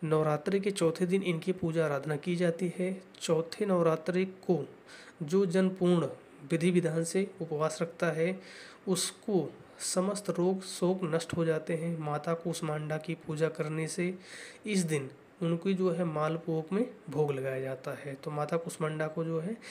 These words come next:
मालपुआ का भोग लगाया जाता है। यह प्रसाद मंदिरों में बांटना भी इस दिन शुभ माना जाता है। और इस दिन जो है माता को मालपुए का भोग लगाने से माता प्रसन्न होकर उपवासक को बुद्धि का विकास करती हैं और साथ साथ निर्णय के साथ साथ उसकी शक्ति को भी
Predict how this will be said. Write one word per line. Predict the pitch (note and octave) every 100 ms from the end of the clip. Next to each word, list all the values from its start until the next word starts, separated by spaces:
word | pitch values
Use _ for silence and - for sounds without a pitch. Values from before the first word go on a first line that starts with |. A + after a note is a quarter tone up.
| - -
मालपुआ | D3 C#3+ D#3 D#3+ D3+
का | D#3+
भोग | C3 C#3+
लगाया | D3 D3 D3+
जाता | D3+ D#3
है। | D3+
यह | E3+
प्रसाद | F#3 E3+ - F3 F3
मंदिरों | D#3 D#3 D#3+
में | E3 D#3
बांटना | C3+ C#3 D#3+ F3+ F#3+ - - - D3+
भी | E3
इस | F#3 D#3+
दिन | F3
शुभ | G#3+ - D#3+
माना | D3 C#3 C#3
जाता | C#3 C#3 D3
है। | B2 C3 B2+ - - - -
और | F3+ F3+ -
इस | G3
दिन | F#3 G#3
जो | G3 F#3+
है | F#3
माता | F#3+ D#3+ D#3+ E3+
को | E3+
मालपुए | D#3+ D#3+ D#3+ E3+ E3
का | D#3
भोग | D3+ D3+
लगाने | D3 C#3+ C#3+ D#3
से | D#3+ E3
माता | D3+ D3 D3+
प्रसन्न | - - - E3+
होकर | D#3 D#3+ E3 F3+ - - - F3+
उपवासक | E3 D#3 D3 E3+ E3
को | E3+
बुद्धि | D#3 D3 D3
का | D#3+
विकास | D3+ D3 C#3 C#3+
करती | - E3 - E3
हैं | E3 F#3+ - - - F#3+
और |
साथ | F3+ - F3
साथ | F#3 - F3+ F3
निर्णय | E3+ D#3+ E3 E3+
के | F3
साथ | - D3+
साथ | D3+ F3
उसकी | E3+ E3+ G3+
शक्ति | F#3+ E3+ -
को | E3 E3
भी | G#3